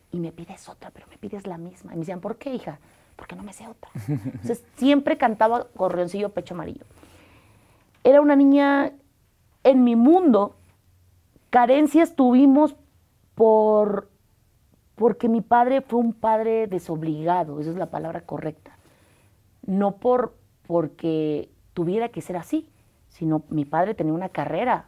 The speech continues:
Speaker 1: era maestro. Entonces dices, no, no, no había necesidad que te faltara nada, pero había un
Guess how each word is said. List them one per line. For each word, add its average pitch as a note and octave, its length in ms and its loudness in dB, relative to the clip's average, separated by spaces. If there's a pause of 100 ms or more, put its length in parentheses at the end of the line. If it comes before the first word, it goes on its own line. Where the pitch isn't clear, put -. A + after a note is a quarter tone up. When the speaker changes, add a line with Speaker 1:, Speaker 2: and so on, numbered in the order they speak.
Speaker 1:
era E3+ 180 -4
maestro. E3+ 600 -10 (580)
Entonces F3+ 520 -6
dices, F3 320 -8
no, D#3 260 -6 (760)
no, D#3 800 -4 (320)
no D#3 200 -6
había F#3+ 180 0
necesidad E3+ 460 -2
que - 80 -8
te D#3+ 120 -8
faltara D#3 480 -4
nada, E3+ 340 -6 (440)
pero F#3 240 2
había D#3 200 -2
un D3 120 -10